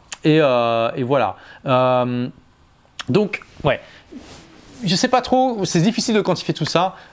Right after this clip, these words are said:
euh, mais en tout cas, je sais que mon grand-père, il m'a, il m'a apporté un truc énorme. Et ça, c'est clair que ça a une influence très importante sur moi.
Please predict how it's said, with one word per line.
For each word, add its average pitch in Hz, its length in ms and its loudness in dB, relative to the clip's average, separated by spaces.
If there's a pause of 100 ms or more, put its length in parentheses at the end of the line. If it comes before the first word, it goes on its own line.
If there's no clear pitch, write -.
euh, 135 260 2
mais 151 220 2
en 180 100 -2
tout 180 100 -4
cas, 247 120 2
je 185 100 0
sais 262 180 0
que - 60 -4
mon 175 120 2
grand-père, 170 440 2
il 151 100 0
m'a, 151 300 2
il 156 80 -2
m'a 160 80 2
apporté 175 300 -2
un 190 40 0
truc 165 260 -2 (140)
énorme. 165 520 2 (480)
Et 156 80 0
ça, 202 300 2
c'est - 160 -2
clair 185 280 0
que 160 80 0
ça - 140 -2
a 135 40 2
une 139 140 0
influence 151 480 -2
très 208 220 0
importante 165 400 0
sur 139 200 -2
moi. 131 300 -4